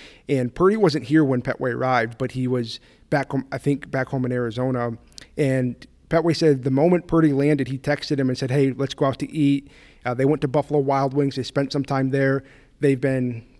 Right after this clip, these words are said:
you know, hooking up on the, on the football field for extra sessions after O T As and those sorts of things because they're trying to develop that timing. You know, Purdy's got timing with his tight ends, Charlie Kolar and Chase Allen from last season. He's got timing with Deshaunte Jones and Tarique Milton.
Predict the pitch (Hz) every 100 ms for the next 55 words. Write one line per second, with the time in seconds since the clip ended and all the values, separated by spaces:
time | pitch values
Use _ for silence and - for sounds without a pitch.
0 | - - 135 123 107 - 175 180 160 156
1 | 147 143 139 135 135 - 175 - 143 -
2 | 143 143 131 - - _ - 147 - 147
3 | - 143 - 135 147 139 - 135 131 143
4 | 135 127 120 - - 147 143 139 135 139
5 | 131 123 135 139 127 123 135 131 123 -
6 | - - _ - 156 139 131 151 165 143
7 | 131 139 143 131 117 - 139 127 110 113
8 | _ _ - 123 - 180 190 - 160 -
9 | 147 147 143 135 135 127 - - - 143
10 | 135 131 123 117 147 139 131 - 135 131
11 | 123 135 135 131 131 127 123 127 120 -
12 | 123 127 120 147 - 143 143 131 127 135
13 | - 139 135 127 135 131 127 120 135 127
14 | 131 131 127 123